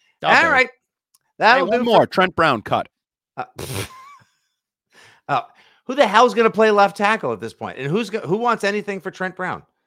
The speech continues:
Speaker 2: You've had, you've just been dying
Speaker 1: I
Speaker 2: to
Speaker 1: said
Speaker 2: say that
Speaker 1: cut.
Speaker 2: for months. Yeah, cut. Okay.
Speaker 1: I wanted to cut him in the summer. See, I would have cut Parker and Brown before I wasted my money in giving them bumps in pay. I would have saved Robert Kraft money. Robert, your G M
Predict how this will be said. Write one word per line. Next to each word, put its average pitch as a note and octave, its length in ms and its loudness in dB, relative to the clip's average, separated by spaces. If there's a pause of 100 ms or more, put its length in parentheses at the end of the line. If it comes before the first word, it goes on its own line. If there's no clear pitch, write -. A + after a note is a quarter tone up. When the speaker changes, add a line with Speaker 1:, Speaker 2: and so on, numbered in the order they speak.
(140)
Speaker 2:
You've B3 160 -6
had, G3+ 360 2 (280)
you've B3+ 140 -14
just A#3+ 160 -16
been D3+ 140 -10
dying C#3+ 260 0
Speaker 1:
I B2+ 40 -10
Speaker 2:
to B2 60 -12
Speaker 1:
said D3+ 120 -4
Speaker 2:
say B2 60 -6
that A#2 120 -4
Speaker 1:
cut. A2 100 -2
Speaker 2:
for G#2 100 -12
months. G2 360 -12 (160)
Yeah, E2+ 180 -16
cut. - 260 -20 (100)
Okay. C#2+ 280 -20 (120)
Speaker 1:
I - 60 -20
wanted F#3 200 -14
to F#3 60 -12
cut - 180 -2
him F3 80 -4
in E3+ 60 -10
the D3+ 80 -10
summer. F3+ 420 -10 (240)
See, F#3+ 260 -12 (240)
I G3+ 140 0
would C#4+ 160 -4
have - 60 -8
cut - 260 -6
Parker D#3 380 -6
and A#2 120 -10
Brown C#3+ 320 -6
before E3 480 -8
I C3 80 -2
wasted B2+ 420 -10
my A2+ 100 -8
money B2+ 280 -10
in G#2 80 -14
giving A2+ 260 -14
them G#2+ 140 -14
bumps A#2 320 -10
in G2+ 100 -14
pay. G#2 400 -12
I - 120 -6
would F#3+ 120 -6
have C#3+ 80 -14
saved B2+ 300 -10
Robert A#2+ 240 -6
Kraft A2 320 -8
money. G#2 400 -10 (600)
Robert, C3 360 -2 (220)
your B2+ 180 -8
G C#3 340 -10
M D#3+ 240 -6